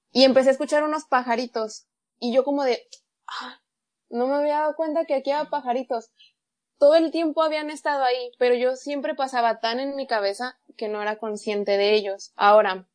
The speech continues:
después, cuando voy a yoga, creo que lo que más me gusta es que después de cada práctica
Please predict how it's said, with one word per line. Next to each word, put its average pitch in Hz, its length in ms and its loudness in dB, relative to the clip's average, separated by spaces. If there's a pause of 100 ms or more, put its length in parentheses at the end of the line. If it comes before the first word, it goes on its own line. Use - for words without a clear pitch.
después, 277 720 2
cuando 247 300 2
voy 240 180 4
a 269 120 2
yoga, 269 360 0 (260)
creo 254 180 2
que 311 100 0
lo 311 100 4
que 277 120 -2
más 233 240 -8
me 262 140 -4
gusta 254 280 -6 (220)
es 233 300 0
que 269 340 2 (180)
después 233 380 0
de 254 120 -2
cada 269 280 -2
práctica 285 640 -6